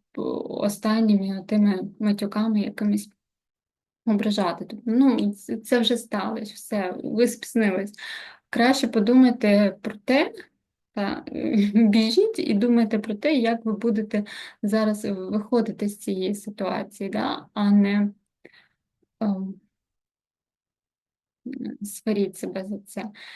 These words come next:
І виходити з цієї ситуації, це також не означає, що, наприклад, біжати і думати, е, що я такого придумаю,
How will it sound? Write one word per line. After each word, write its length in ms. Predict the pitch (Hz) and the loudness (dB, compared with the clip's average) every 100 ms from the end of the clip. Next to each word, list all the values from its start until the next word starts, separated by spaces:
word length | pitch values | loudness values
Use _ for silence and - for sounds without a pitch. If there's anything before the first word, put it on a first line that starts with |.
| - _ | -20 _
І 540 | - 208 214 214 214 | -2 2 2 2 0
виходити 640 | 202 208 220 240 - - 208 | 0 -2 0 0 -2 -4 -6
з 120 | - | -6
цієї 320 | - 208 214 | -4 0 0
ситуації, 680 | 214 214 220 269 330 - 214 | -2 -4 0 2 0 0 -2
це 480 | - 214 214 208 202 | 0 2 4 2 0
також 360 | 214 214 220 | -2 -4 -2
не 140 | 214 208 | 0 0
означає, 540 | 208 208 - 208 214 | 0 -4 -2 -2 -2
що, 160 | - 196 | -4 -6
наприклад, 600 | 190 - 202 - 190 208 | -6 -4 -4 -2 -4 -2
біжати 600 | 196 214 220 262 262 220 | 0 0 0 0 0 -2
і 280 | - 208 196 | 0 0 0
думати, 540 | 208 226 220 208 196 202 - - - _ _ 254 | 0 0 0 -2 -4 -6 -12 -20 -20 _ _ -4
е, 380 | 208 202 208 | 0 2 2
що 200 | 208 - | 0 2
я 200 | 226 214 | 2 2
такого 420 | 208 202 202 202 202 | 0 -2 0 0 -2
придумаю, 1000 | 202 185 233 370 339 226 202 185 208 | -4 -2 2 4 4 4 2 0 -2